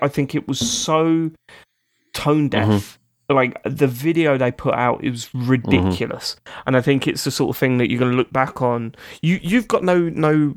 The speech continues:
Speaker 1: place to look back on the start of social media and go, "Oh, here's this thing that's trying to introduce social media to
Speaker 2: Mm-hmm.
Speaker 1: people." It wasn't. It was something that people got instantly, right? And it, and it exploded,
Speaker 2: Mm-hmm.
Speaker 1: right?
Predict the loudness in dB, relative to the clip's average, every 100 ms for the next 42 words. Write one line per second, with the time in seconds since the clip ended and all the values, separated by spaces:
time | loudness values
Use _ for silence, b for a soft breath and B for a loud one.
0 | -6 0 0 0 0 0 2 -2 2 0
1 | 0 0 2 2 2 0 0 -2 0 0
2 | 2 2 2 2 0 0 -2 -2 0 0
3 | 0 -4 -8 -18 B B 0 2 0 0
4 | -2 -2 0 0 0 -2 -4 -4 0 0
5 | 0 -2 -2 -4 -4 -2 0 -2 0 0
6 | 0 0 -2 -2 -2 -2 -4 -10 -10 B
7 | B 0 2 0 -2 -2 0 2 2 2
8 | 2 0 0 -2 -4 -4 -2 0 0 0
9 | -2 -2 -4 -4 -6 -4 -2 0 0 -2
10 | -2 -2 -2 -2 -4 -4 0 -2 -2 -6
11 | -2 -2